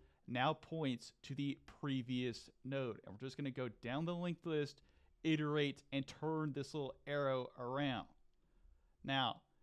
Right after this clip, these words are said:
there's a couple of you out there that are probably smartasses. So you're gonna say, "Well, that linked list doesn't look like that linked list." Visually, humanly, you would be correct. When we look at this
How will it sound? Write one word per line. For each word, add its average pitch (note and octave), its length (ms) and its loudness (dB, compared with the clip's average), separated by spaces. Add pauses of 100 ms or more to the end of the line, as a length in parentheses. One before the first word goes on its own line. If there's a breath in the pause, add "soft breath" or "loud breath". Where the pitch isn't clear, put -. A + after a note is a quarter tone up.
(160)
there's C3 160 -2
a C#3 60 -4
couple G#3 360 6
of D3 140 4
you D3+ 140 6
out C3+ 180 6
there C3+ 220 4
that C3 180 2
are B2+ 80 2
probably D3 880 2 (220 soft breath)
smartasses. C3 800 4
So - 120 -4
you're C3 200 0
gonna C#3+ 180 2
say, C3 340 2
"Well, D3+ 280 0 (160)
that G3 260 6
linked G#3+ 320 0
list F#3 260 0
doesn't D3 380 0
look F3 220 0
like C#3 200 2 (220)
that B2+ 340 2
linked A2+ 260 -4
list." - 400 -6 (1120)
Visually, D#3+ 640 4 (180)
humanly, E3+ 840 6 (120)
you C#3 160 -6
would E3+ 180 4
be E3+ 140 0
correct. D3+ 640 0 (300 soft breath)
When C3+ 120 0
we E3+ 120 2
look F#3+ 260 2
at G3+ 200 2
this F#3 380 2